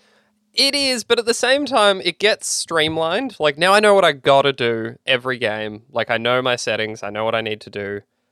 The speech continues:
Uh, now that I understand big picture mode a little better and how to load up pre-existing configs for controllers,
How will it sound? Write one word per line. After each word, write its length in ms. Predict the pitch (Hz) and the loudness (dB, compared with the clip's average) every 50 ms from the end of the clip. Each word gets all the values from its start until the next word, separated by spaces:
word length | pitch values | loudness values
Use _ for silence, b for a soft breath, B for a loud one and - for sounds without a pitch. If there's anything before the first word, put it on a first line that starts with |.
| _ _ _ _ _ | _ _ _ _ _
Uh, 240 | - 104 104 101 95 - | -8 -6 -4 -4 -4 -2
now 180 | 139 156 170 | 0 0 2
that 140 | 185 220 226 | 2 2 2
I 60 | 214 202 | 2 2
understand 500 | 190 180 - - 151 135 131 117 - - | 2 0 -2 -2 -2 -2 -2 -4 -8 -10
big 220 | 131 123 131 _ | -10 -10 -10 _
picture 340 | _ 170 - - - 139 135 | _ -10 -10 -8 -6 -6 -4
mode 260 | 135 135 135 135 139 | -2 0 0 0 0
a 60 | 139 | -2
little 180 | 135 135 135 131 | -4 -4 -4 -4
better 320 | - 127 127 127 127 123 - - | -2 0 0 2 2 0 0 -2
and 120 | 113 110 | -6 -4
how 180 | - 120 117 117 | -2 0 0 0
to 80 | 120 | -2
load 360 | 110 110 113 113 117 117 110 | -4 -2 0 0 0 2 2
up 260 | 113 113 107 - _ _ | 0 -2 -2 -4 _ _
pre-existing 840 | _ 127 117 113 110 117 - 110 107 - - - 110 104 104 101 | _ -6 -6 -4 -6 -8 -10 -12 -12 -10 -8 -8 -8 -8 -10 -12
configs 680 | - - - 131 131 131 127 - 156 165 175 196 - - | -14 -6 -4 -4 -4 -4 -6 -8 -8 -8 -8 -8 -12 -10
for 120 | - - - | -8 -8 -8
controllers, 800 | - - - - - 120 123 139 147 160 220 262 - - - | -8 -10 -12 -4 -2 0 2 2 0 -2 -4 -8 -10 -14 -16